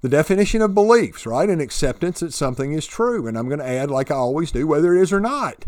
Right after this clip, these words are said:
If you say, "I can't ever make right decisions," and that's your belief, that's an acceptance of something that is not true. What is the definition of learned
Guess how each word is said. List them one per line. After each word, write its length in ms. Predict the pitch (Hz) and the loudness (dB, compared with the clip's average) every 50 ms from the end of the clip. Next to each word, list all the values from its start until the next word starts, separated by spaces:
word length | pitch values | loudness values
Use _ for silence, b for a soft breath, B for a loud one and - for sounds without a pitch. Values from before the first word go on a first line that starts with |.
| - - - - _ _ _ _ _ _ _ - | -2 -2 -4 -14 _ _ _ _ _ _ _ -8
If 140 | - 120 - | -6 -2 0
you 160 | 220 277 233 | 2 2 4
say, 240 | - 277 254 247 220 | 4 4 6 8 6
"I 100 | 214 226 | 6 6
can't 300 | - - 240 240 220 220 | 4 2 2 2 4 4
ever 160 | 233 214 208 | 4 4 6
make 240 | 196 214 220 214 - | 6 6 6 6 6
right 200 | 196 196 202 170 | 4 4 4 4
decisions," 540 | 156 135 - 202 208 220 180 190 175 - | 0 2 4 4 4 4 2 0 -2 -4
and 100 | 165 147 | -2 0
that's 220 | 151 185 208 202 - | 2 2 2 2 0
your 120 | 208 196 | 0 2
belief, 580 | 156 156 156 127 135 185 240 269 254 - - b b b b b b b - | 4 4 4 4 4 4 4 2 0 -4 -8 b b b b b b b 0
that's 320 | - 170 220 240 - - | 4 4 4 6 8 6
an 100 | 208 180 | 6 6
acceptance 800 | 165 143 - - - - 190 202 202 - - 160 143 139 - - - - - - - | 4 -2 -2 0 4 6 6 6 4 2 0 0 0 0 -2 -4 -6 -6 -10 -6 -2
of 200 | 139 135 - - | -2 -2 0 0
something 640 | - - - 190 190 185 - - 175 175 170 151 143 | 0 4 4 4 4 4 2 -2 -2 -2 0 2 2
that 180 | 147 147 147 | 2 2 2
is 260 | 147 147 143 139 - | 2 0 0 0 0
not 280 | 147 139 135 135 113 - | 2 2 2 2 0 -2
true. 420 | - - 156 151 127 92 - - _ _ _ _ _ _ _ _ _ _ _ _ _ _ _ _ _ _ _ _ _ _ _ _ _ _ _ _ _ _ _ _ _ _ _ _ _ _ _ _ _ _ _ _ _ _ _ _ _ _ _ _ _ - - - _ - - - - - - - - - - - - - - - - - - - | -2 0 2 2 0 0 -4 -10 _ _ _ _ _ _ _ _ _ _ _ _ _ _ _ _ _ _ _ _ _ _ _ _ _ _ _ _ _ _ _ _ _ _ _ _ _ _ _ _ _ _ _ _ _ _ _ _ _ _ _ _ _ -20 -20 -20 _ -18 -18 -18 -16 -16 -16 -14 -14 -14 -14 -12 -12 -14 -14 -14 -14 -14 -12 -4
What 180 | - 123 156 202 | 2 4 4 4
is 160 | 233 208 - | 4 4 2
the 100 | 196 190 | 2 4
definition 640 | 165 185 190 196 196 180 170 175 175 - - 175 165 | 6 8 8 6 6 4 0 0 0 2 0 0 0
of 200 | 135 139 127 113 | 0 0 0 0
learned 720 | 123 127 131 143 156 165 175 185 185 185 185 180 175 175 | 0 2 4 4 4 4 4 2 2 0 0 0 -2 -2